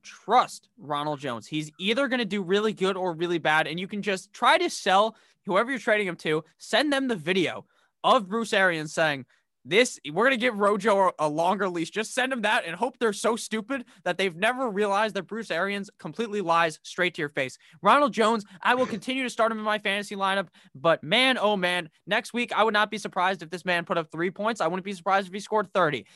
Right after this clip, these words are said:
So that's just how you're gonna be feeling with Ronald Jones every week. And typically when you're looking for a boom, boom or bust player in your lineup, you want them to be a wide receiver, not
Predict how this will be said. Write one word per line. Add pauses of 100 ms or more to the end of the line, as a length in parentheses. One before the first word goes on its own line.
So
that's
just
how
you're
gonna
be
feeling (180)
with
Ronald
Jones
every
week.
And
typically
when
you're
looking
for
a
boom,
boom
or
bust
player (160)
in
your
lineup,
you
want
them
to
be
a
wide
receiver, (260)
not